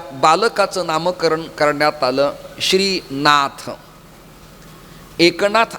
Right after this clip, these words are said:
असं नामकरण करण्यात आलं. मुळात भानुदासांचा सोज्वळ स्वभाव होता.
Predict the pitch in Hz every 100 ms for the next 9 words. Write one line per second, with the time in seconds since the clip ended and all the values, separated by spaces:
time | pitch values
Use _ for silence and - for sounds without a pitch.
0 | - 156 180 165 156 160 160 147 151 139
1 | 127 127 135 - 113 90 76 - - -
2 | - - - - - - - - - -
3 | - - - - - - - - 160 196
4 | 226 208 165 175 202 208 226 226 226 226
5 | - - 185 175 208 240 233 180 165 165
6 | 127 123 117